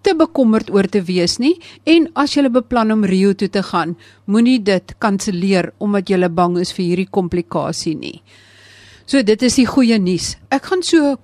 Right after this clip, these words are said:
kort opsomming gee oor wat Paulus se situasie was en dan vertel presies hoe die gebeure verloop het voor en tydens die hartoortplanting. Ek wil net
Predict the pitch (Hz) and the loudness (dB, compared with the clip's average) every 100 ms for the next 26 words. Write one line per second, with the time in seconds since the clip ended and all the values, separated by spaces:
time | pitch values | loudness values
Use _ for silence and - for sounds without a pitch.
0 | - 285 349 - 269 226 - 285 262 254 | -2 0 0 0 -6 -4 -2 0 0 -2
1 | - 240 202 196 202 - _ 247 240 190 | -4 -4 -2 -2 -4 -14 _ 2 2 0
2 | 156 165 196 214 - - _ - 226 226 | -4 -2 0 0 -4 -20 _ -4 0 2
3 | 214 - 190 196 - 180 180 226 349 320 | 0 -2 -4 -6 -4 -2 -2 0 0 2
4 | 311 311 247 202 220 262 - 269 233 233 | 2 2 0 0 -2 -4 -2 -2 -2 -6
5 | - - 311 - 427 - 277 240 - 202 | -14 -4 -2 0 -2 0 0 0 -2 -2
6 | 196 202 208 - 196 180 185 - 190 - | 0 2 0 -2 -4 -2 -2 -2 -4 -4
7 | _ - - _ - - 285 247 - 202 | _ -20 -20 _ -10 0 4 4 2 -4
8 | 190 202 190 208 - 196 165 170 202 180 | -2 -2 0 -4 -2 -2 0 -2 -2 -4
9 | 180 185 156 165 - 123 95 - _ _ | -4 -4 -2 -4 -6 -6 -8 -20 _ _
10 | _ - 240 269 277 - | _ -4 0 2 2 0